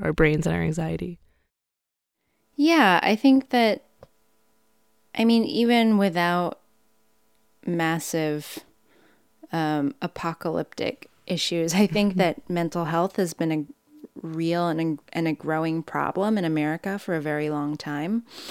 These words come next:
Speaker 2: There's some crazy statistic where it's like one in five people, um, are dealing with some mental health issue. And I think there's some truth behind that saying, "Hurt people hurt people."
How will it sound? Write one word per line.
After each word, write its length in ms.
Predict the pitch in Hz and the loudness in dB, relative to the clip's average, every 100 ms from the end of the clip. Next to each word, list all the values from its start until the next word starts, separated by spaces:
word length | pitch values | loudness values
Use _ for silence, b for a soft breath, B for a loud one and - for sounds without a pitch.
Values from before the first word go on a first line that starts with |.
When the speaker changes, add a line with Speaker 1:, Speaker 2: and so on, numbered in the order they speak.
| B B B B B B _ | B B B B B B _
Speaker 2:
There's 180 | 185 180 | -10 -8
some 200 | 208 190 | -6 -6
crazy 460 | - 175 175 180 | -4 -2 -2 -2
statistic 720 | 175 - 175 170 - 165 165 | -4 -6 -6 -8 -6 -8 -8
where 120 | 170 160 | -8 -10
it's 180 | - | -8
like 240 | 156 160 - B B B B _ | -8 -8 -12 B B B B _
one 160 | 208 | 6
in 120 | 220 214 | 6 6
five 320 | 208 202 202 | 6 6 4
people, 520 | 208 - 156 147 139 B B B - | -4 0 0 0 -4 B B B -2
um, 420 | 180 165 160 - - | 0 2 -2 -6 -4
are 120 | 180 | -4
dealing 400 | 147 165 170 165 | -2 -2 0 -2
with 160 | 160 - | -4 -4
some 440 | 170 160 156 143 - _ - | -4 -2 -2 -6 -10 _ -4
mental 340 | 175 170 165 | -4 -2 -6
health 260 | 151 156 - | -4 -6 -6
issue. 540 | 165 - - - 180 185 - | -8 -6 -6 -6 -6 -8 0
And 600 | 196 196 190 185 185 - - _ _ _ _ _ _ - - - - - _ _ - | 4 6 4 2 0 -6 -12 _ _ _ _ _ _ -20 -20 -20 -20 -20 _ _ 0
I 80 | 214 | 6
think 160 | 294 | 8
there's 160 | 302 277 | 8 4
some 140 | 247 | 2
truth 360 | - 180 170 - | 2 0 0 0
behind 720 | 170 160 160 156 156 151 - _ - | 0 0 -2 -2 -4 -6 -12 _ 0
that 320 | 175 160 - | 4 4 4
saying, 340 | 180 170 156 | -2 0 -2
"Hurt 280 | 147 165 - | -4 -8 -6
people 340 | - 170 165 | -10 -4 -4
hurt 220 | 156 151 - | -4 -8 -4
people." 460 | 196 196 233 240 | -2 2 2 2